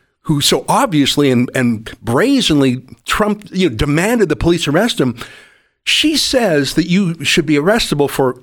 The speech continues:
lying, for being vitriolic. Well, those are matters of opinion. Those are not crimes. I might,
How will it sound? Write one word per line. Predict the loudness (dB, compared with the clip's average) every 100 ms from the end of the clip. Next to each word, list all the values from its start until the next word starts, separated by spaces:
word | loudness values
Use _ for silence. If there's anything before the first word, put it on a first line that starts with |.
| -4
lying, | 0 2 2 -2 -4 -18 _ _ _ _ _ -10
for | -2 2 2 -2 -14 _ -4
being | 0 0
vitriolic. | 0 -2 -2 0 0 2 2 0
Well, |
those | 0 0
are | -2
matters | -4 -6 -8
of |
opinion. | -8 -4 0 0
Those | 0 -2
are | -4
not | -6 -6
crimes. | -4 -4 -2 -4 -6 -14 -6
I | -2
might, | -2 -2